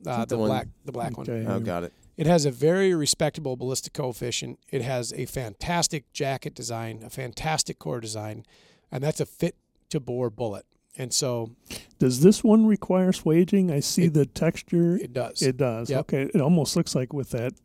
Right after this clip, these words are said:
Speaker 3: with that texturing that you might not have to swage that, that that
Speaker 1: If
Speaker 3: would give enough give to the
Speaker 1: if you had an open enough bore that could accommodate it, and, and many T C bores were on the kinda open side of things, you may not have to. But
Speaker 2: Wait.
Speaker 1: you, you can.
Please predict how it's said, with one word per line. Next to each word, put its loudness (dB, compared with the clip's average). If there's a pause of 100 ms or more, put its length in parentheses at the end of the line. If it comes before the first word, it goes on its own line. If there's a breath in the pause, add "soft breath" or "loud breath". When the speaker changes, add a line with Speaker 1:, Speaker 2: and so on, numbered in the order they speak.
(100)
Speaker 3:
with -2
that -6
texturing -2
that -12
you -8
might -8
not -4 (160)
have -8
to -10 (180)
swage -2
that, -10
that -8
that 4
Speaker 1:
If 6
Speaker 3:
would -6
give 0
enough -6
give -4
to -8
the -10 (100)
Speaker 1:
if -4
you 0
had 2
an -4
open -2
enough -4
bore -2
that -2
could -6
accommodate -6
it, -8 (180)
and, -8
and -8
many -2
T -2
C -2
bores -8
were -8 (100)
on -8
the -12 (300)
kinda -10
open -6
side -6
of -14
things, -14 (400 soft breath)
you -6
may 0
not -4
have -6
to. -12 (480)
But 0
Speaker 2:
Wait. 2
Speaker 1:
you, -10
you -2
can. -6